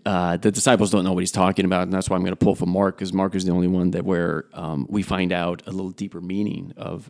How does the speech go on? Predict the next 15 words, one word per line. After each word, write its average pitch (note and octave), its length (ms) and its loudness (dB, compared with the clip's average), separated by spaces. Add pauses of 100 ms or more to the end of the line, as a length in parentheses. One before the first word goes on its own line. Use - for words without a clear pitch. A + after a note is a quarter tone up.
of - 200 -12
this - 360 -10
key G2 200 -8
scripture. - 480 -8 (760)
And A2 100 2
he A2 80 4
said, A#2 260 2
"There's A2+ 140 0
a G#2+ 60 -4
certain - 260 -6
kind C3 200 -4
of - 140 -8
person B2 440 -2
who G#2 180 -4
have, G#2+ 640 -4